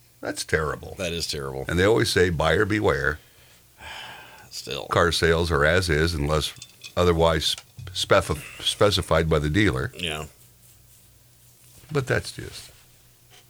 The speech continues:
Speaker 1: you gotta feel for her.
Speaker 2: For real.
Speaker 1: That's just.
Speaker 2: So, okay, once she gets all this squared away and she's able to get another car,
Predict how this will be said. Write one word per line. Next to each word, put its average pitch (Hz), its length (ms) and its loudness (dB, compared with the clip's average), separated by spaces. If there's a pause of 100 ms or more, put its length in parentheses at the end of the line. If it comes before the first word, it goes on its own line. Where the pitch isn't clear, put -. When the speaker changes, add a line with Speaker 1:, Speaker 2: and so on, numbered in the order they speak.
(1000)
Speaker 1:
you 95 100 0
gotta 113 240 2
feel 90 240 0
for 73 180 -4
her. 69 280 -4 (200)
Speaker 2:
For 185 180 2
real. 156 440 2 (1800)
Speaker 1:
That's 71 240 -4
just. - 380 -6 (1000)
Speaker 2:
So, 160 300 6
okay, 151 180 4
once 151 200 6
she 170 160 2
gets 147 240 6
all 139 160 6
this 123 220 6
squared - 480 4
away 95 440 2 (440)
and 110 80 -2
she's 113 220 2
able 120 220 6
to 117 120 0
get 117 160 6
another 110 300 4
car, 80 420 0